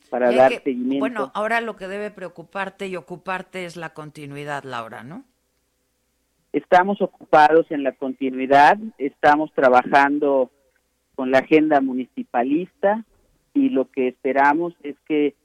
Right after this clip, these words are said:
Speaker 1: también, pues, los planetas se alineen, Adela, y lo logremos y continuemos trabajando en la cuarta transformación,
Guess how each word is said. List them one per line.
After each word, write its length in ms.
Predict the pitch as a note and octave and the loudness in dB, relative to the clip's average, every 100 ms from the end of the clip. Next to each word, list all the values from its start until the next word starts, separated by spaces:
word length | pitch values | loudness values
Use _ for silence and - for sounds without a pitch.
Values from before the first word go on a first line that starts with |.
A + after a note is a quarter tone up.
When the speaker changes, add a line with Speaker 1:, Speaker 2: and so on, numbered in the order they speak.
| _ _ _ | _ _ _
Speaker 1:
también, 540 | D3 C#3+ D3+ D#3+ F3+ - _ _ _ | -2 0 2 0 -2 -14 _ _ _
pues, 180 | D3 D3 | -8 -2
los 200 | D3 - | -2 0
planetas 560 | D#3+ D3+ F3+ - G3+ - | 0 2 0 0 0 2
se 100 | D3 | 2
alineen, 520 | D3+ A3 B3+ G3+ E3 | 2 -2 -2 -2 -4
Adela, 540 | D3+ D3+ D3+ D3 C#3 - | 0 2 2 0 -4 -8
y 120 | C#3+ | -8
lo 140 | C3+ | -6
logremos 680 | C3+ C3+ D#3 F#3 A3 G3 A3 _ _ _ _ _ | -4 -4 -2 -2 -2 -4 -6 _ _ _ _ _
y 240 | D3 D#3 F3 | -2 0 -2
continuemos 720 | E3 C#3+ D3 C#3+ D3 D3+ C#3 | -6 -4 -4 -4 -4 -4 -4
trabajando 760 | - B2+ C3 - D3+ D#3+ E3 D#3+ | -4 -4 -6 -2 -2 0 -2 -4
en 160 | C3 | -4
la 120 | B2 A#2+ | -6 -4
cuarta 540 | D#3 D3+ D3+ - C#3+ | 2 2 2 -2 -6
transformación, 1080 | - B2 A#2+ - A#2 A#2+ A#2+ D#3 D3 D#3+ | -6 -8 -8 -10 -8 -6 -6 -2 0 -2